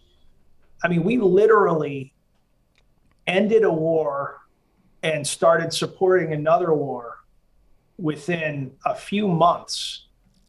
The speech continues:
And both the end, the end of Afghanistan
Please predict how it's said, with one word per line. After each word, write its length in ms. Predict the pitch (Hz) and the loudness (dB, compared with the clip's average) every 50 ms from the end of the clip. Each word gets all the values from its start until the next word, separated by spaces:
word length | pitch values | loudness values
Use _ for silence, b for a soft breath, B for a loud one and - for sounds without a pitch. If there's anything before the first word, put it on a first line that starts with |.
| _ _ _ _ _ _ _ - | _ _ _ _ _ _ _ -2
And 420 | 170 160 156 156 156 151 143 - - | 0 2 2 0 0 -4 -8 -10 -8
both 520 | 190 147 170 185 208 208 208 208 - - - | -4 0 2 2 4 4 2 0 -2 -4 -8
the 220 | 180 175 175 - | -8 -8 -6 -6
end, 420 | - 175 180 196 202 208 208 - - - _ _ _ _ _ _ _ _ _ _ _ _ _ _ _ _ _ _ | -4 -4 -4 -2 -4 -4 -6 -8 -12 -18 _ _ _ _ _ _ _ _ _ _ _ _ _ _ _ _ _ _
the 160 | 180 175 - | -12 -8 -4
end 240 | 185 190 214 220 214 | -2 -2 0 2 2
of 160 | 220 - - | 2 2 0
Afghanistan 1160 | - - 175 175 165 - - - 180 180 175 165 151 - - 160 143 143 139 135 135 131 131 | -2 -2 -2 -2 -2 -2 -2 -2 -2 -2 -2 -6 -6 -6 -6 -8 -8 -8 -10 -10 -10 -12 -14